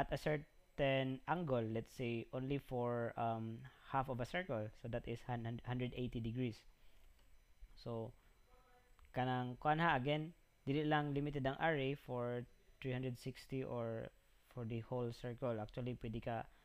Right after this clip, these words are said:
ana maka-repeat for a certain angle. So, here, gi-indicate na po sa drawing, kung inyo na-notice,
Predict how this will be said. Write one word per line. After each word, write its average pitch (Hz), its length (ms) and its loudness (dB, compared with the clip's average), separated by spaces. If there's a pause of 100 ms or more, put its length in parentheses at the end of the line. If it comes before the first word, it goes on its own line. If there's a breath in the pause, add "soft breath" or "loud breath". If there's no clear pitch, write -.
(200 soft breath)
ana 117 240 -2
maka-repeat 127 720 -2
for 127 160 -8
a 113 80 -6
certain 117 320 -6
angle. 113 320 -4 (480 loud breath)
So, - 80 -10
here, 160 240 4
gi-indicate 131 480 2
na 135 80 -2
po 127 160 -4
sa 127 160 -6
drawing, 151 640 0
kung 120 160 -6
inyo 117 80 -4
na-notice, 123 720 -4